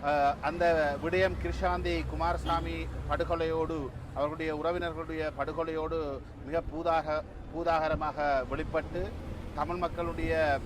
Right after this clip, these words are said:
பல்வேறு குற்றச்சாட்டுகளுக்கு இந்த, அஹ், செம்மணி படுகொலை, அஹ், ஆளாகியிருந்தது. அஹ், எனினும் இலங்கை அரசாங்கமும் அதனோடு சேர்ந்து இயங்கியவர்களும் அதனை தொடர்ச்சியாக மறுத்து வந்த நிலையிலே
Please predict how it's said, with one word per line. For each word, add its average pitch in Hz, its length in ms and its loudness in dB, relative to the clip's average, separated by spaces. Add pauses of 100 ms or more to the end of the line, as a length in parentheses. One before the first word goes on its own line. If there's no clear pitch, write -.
(160)
பல்வேறு 170 440 2
குற்றச்சாட்டுகளுக்கு 170 1080 -2
இந்த, 143 460 2 (340)
அஹ், 131 240 2
செம்மணி 175 360 0
படுகொலை, 165 600 0
அஹ், 131 360 0 (120)
ஆளாகியிருந்தது. 143 760 0 (720)
அஹ், 147 240 0
எனினும் 202 420 -2 (140)
இலங்கை 180 340 0
அரசாங்கமும் 170 720 -2 (100)
அதனோடு 156 360 -2
சேர்ந்து 160 300 -4
இயங்கியவர்களும் 160 640 -4
அதனை 151 260 -4
தொடர்ச்சியாக 165 560 0
மறுத்து 151 300 -2
வந்த 139 220 -4
நிலையிலே 123 480 -4